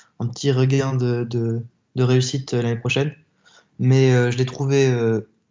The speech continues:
défensivement pas loin d'être parfait. Euh, à part sa taille, euh, qui est des fois un peu limite sur des switches, euh, il, il est pas loin d'être parfait. Enfin, on l'a vu, il a réussi à prendre le rôle de Marcus Smart quand Smart a manqué quelques matchs, euh,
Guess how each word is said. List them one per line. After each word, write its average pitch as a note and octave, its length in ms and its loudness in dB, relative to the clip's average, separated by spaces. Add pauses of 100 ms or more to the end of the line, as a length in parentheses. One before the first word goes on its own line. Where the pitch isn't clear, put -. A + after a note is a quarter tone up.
(120)
défensivement C3+ 800 -2
pas A#2 120 -2
loin B2 120 -4
d'être A#2 180 -8
parfait. B2 440 -8 (460)
Euh, F#2+ 380 -2 (640)
à A2+ 100 -4
part B2 160 -4
sa A#2+ 160 -4
taille, A#2 400 -2
euh, G2+ 100 -6
qui G#2 240 -8
est G2+ 140 -8 (120)
des A#2 160 -6
fois A#2+ 200 -8
un A#2 80 -6
peu A#2 120 -6
limite A#2+ 300 -6
sur A#2 160 -8
des A2+ 80 -4
switches, - 540 -10 (100)
euh, G2+ 240 0
il, F#2 180 -6 (240)
il A2+ 160 -8
est F#2 80 -12
pas G2+ 120 -2
loin G2 140 0
d'être F#2+ 160 -6
parfait. G#2 260 -6
Enfin, G2 400 -2 (520)
on A#2+ 120 0
l'a A2+ 100 4
vu, B2+ 260 2
il A#2 100 4
a A2 60 2
réussi A2 380 -2
à G#2+ 240 -2
prendre B2+ 280 -4
le B2 80 0
rôle B2 200 0
de A#2 60 -4
Marcus A#2 340 -6
Smart B2+ 220 -4 (180)
quand A2+ 100 -6
Smart A#2+ 300 -6
a A2+ 80 -6
manqué A2 400 -8
quelques A#2 240 -8
matchs, A#2+ 360 -6
euh, G#2+ 160 -2